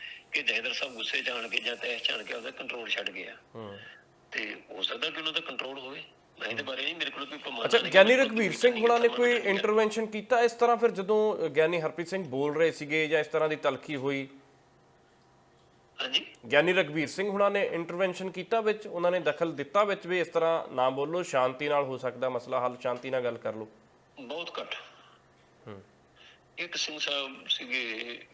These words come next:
Speaker 1: ਮੇਰਾ ਖਿਆਲ ਹੈ, ਸਿੰਘ ਸਾਹਿਬ ਗਿਆਨੀ ਬਲਜੀਤ ਸਿੰਘ ਜੀ ਗ੍ਰੰਥੀ ਨੇ ਦਰਬਾਰ ਸਾਹਿਬ ਦੇ।
Speaker 2: ਜੀ।
Speaker 1: ਜਦੋਂ ਇਹ ਬਹੁਤ ਜ਼ਿਆਦਾ ਗਰਮ ਹੋ ਗਏ ਸੀ, ਤੇ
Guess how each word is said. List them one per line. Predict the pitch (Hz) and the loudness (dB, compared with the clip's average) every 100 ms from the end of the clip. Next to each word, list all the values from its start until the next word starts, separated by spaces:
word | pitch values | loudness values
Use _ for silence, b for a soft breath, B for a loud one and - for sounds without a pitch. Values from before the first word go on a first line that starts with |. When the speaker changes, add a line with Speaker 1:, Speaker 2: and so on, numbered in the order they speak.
| 135 | -14
Speaker 1:
ਮੇਰਾ | 117 120 | -10 -10
ਖਿਆਲ | 117 123 117 | -8 -10 -10
ਹੈ, | 120 117 - - _ _ _ _ _ - - - - | -10 -12 -14 -18 _ _ _ _ _ -20 -20 -20 -14
ਸਿੰਘ | - - | -12 -8
ਸਾਹਿਬ | 123 117 | -8 -6
ਗਿਆਨੀ | 117 117 117 113 | -8 -6 -6 -8
ਬਲਜੀਤ | 110 110 113 113 | -12 -8 -6 -6
ਸਿੰਘ | - 117 | -8 -10
ਜੀ | 104 104 - _ - | -10 -12 -14 _ -16
ਗ੍ਰੰਥੀ | 110 110 98 123 | -12 -10 -8 -8
ਨੇ | 113 | -10
ਦਰਬਾਰ | 104 113 117 | -12 -12 -12
ਸਾਹਿਬ | - 117 | -10 -12
ਦੇ। | 107 104 - - | -12 -18 -20 -16
Speaker 2:
ਜੀ। | 107 104 B B B B _ _ _ - | -14 -12 B B B B _ _ _ -12
Speaker 1:
ਜਦੋਂ | 127 254 | -10 -10
ਇਹ | |
ਬਹੁਤ | 226 110 98 135 127 | -10 -10 -8 -8 -6
ਜ਼ਿਆਦਾ | 117 117 | -8 -8
ਗਰਮ | 110 120 | -8 -10
ਹੋ | 117 | -12
ਗਏ | 110 | -10
ਸੀ, | 107 | -10
ਤੇ | 127 | -10